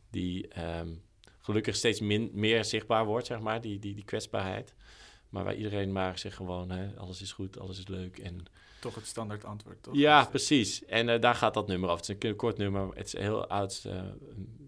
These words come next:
Speaker 1: jazzy-achtig. Ehm, maar ik vind het, eh, eh, altijd een heel, heel prettig nummer om even te luisteren.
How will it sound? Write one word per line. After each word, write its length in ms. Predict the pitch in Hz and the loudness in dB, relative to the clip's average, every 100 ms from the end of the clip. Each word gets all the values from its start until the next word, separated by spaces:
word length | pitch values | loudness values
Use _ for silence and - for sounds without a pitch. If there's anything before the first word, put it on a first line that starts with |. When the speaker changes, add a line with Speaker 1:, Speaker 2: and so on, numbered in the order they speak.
| - - | -20 -16
Speaker 1:
jazzy-achtig. 920 | - 98 95 98 - 90 - 98 - - | -6 -4 -2 -4 -4 -6 -8 -12 -14 -12
Ehm, 300 | - 87 85 85 - - - | -8 -6 -8 -10 -14 -18 -2
maar 220 | 98 101 | 0 2
ik 140 | 101 | -2
vind 160 | - 104 | -2 -2
het, 200 | 101 - | -2 -2
eh, 320 | 98 98 98 - - _ - | 0 2 0 -4 -16 _ -14
eh, 240 | - 95 95 | -6 -4 -4
altijd 320 | - 104 101 | -6 -8 -8
een 100 | 98 | -6
heel, 340 | 92 104 107 | -2 -2 -2
heel 200 | 95 120 123 | 0 2 2
prettig 380 | - 101 98 | -2 -4 -4
nummer 260 | 98 95 92 | -4 -4 -4
om 100 | 98 | -6
even 200 | 95 95 | -6 -8
te 60 | - | -6
luisteren. 340 | 101 - 110 | -8 -8 -16